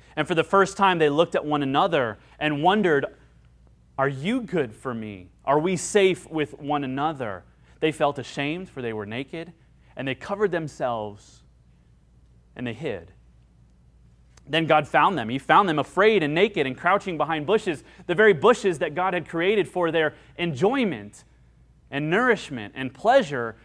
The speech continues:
they are now using to hide their shame. It's now a place of hiding. The mo-, that morning they were walking with God in the garden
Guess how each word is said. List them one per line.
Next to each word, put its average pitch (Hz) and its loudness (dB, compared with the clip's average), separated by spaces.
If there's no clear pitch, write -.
they 175 0
are 175 2
now 160 0
using 143 -8
to 151 -6
hide 147 -2
their 120 -4
shame. 107 -10
It's 147 -4
now 165 2
a 135 2
place 147 -2
of 143 -10
hiding. 185 -2
The 143 -2
mo-, 170 0
that 185 0
morning 196 2
they 165 0
were 156 2
walking 160 -4
with 135 -4
God 120 -2
in 135 -8
the 123 -8
garden 120 -4